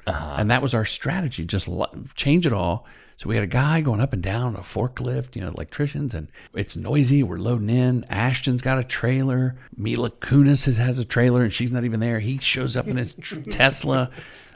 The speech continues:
Speaker 2: There, he's got his own glam people. We, we've hired a pizza oven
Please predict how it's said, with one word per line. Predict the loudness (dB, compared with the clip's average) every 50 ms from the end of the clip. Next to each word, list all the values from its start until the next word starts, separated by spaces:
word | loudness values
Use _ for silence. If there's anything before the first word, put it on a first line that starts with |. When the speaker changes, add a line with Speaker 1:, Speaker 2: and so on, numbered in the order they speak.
| -10
Speaker 2:
There, | -6 -4 -2
he's | 0 0 0 0 0
got | -2 -2 0
his | 0 -2 0
own | 0 0 0 0
glam | -2 -2 -2 0 0 0 0 0 -2
people. | 0 0 0 0 0 0 -2 -4 -2 -2 -2 -4 -4
We, | -4 -6 -8 -8 -10 -14 -20 -16 -6 -2
we've | 0 0 0
hired | 0 0 2 2 2 0
a | 0
pizza | -4 -6 -2 0 2 2 2 2 0 2 2 2 0 0 0
oven | 0 0 2 2 0 0 -2 -4